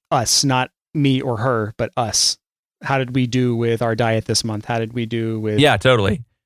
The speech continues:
Speaker 2: Implementing self-evaluation systems can be really massive, not just because it helps you track your progress, but it helps you develop that gas gauge of, "Boy, how did I do?" And then what happens is that next month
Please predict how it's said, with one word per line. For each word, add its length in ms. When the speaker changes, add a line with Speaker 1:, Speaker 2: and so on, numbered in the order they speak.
Speaker 2:
Implementing 540
self-evaluation 1160
systems 680
can 260
be 220
really 840
massive, 640
not 280
just 160
because 280
it 120
helps 220
you 60
track 360
your 100
progress, 640
but 100
it 80
helps 260
you 80
develop 480
that 220
gas 360
gauge 480
of, 420
"Boy, 100
how 160
did 100
I 80
do?" 460
And 120
then 180
what 160
happens 400
is 80
that 160
next 340
month 460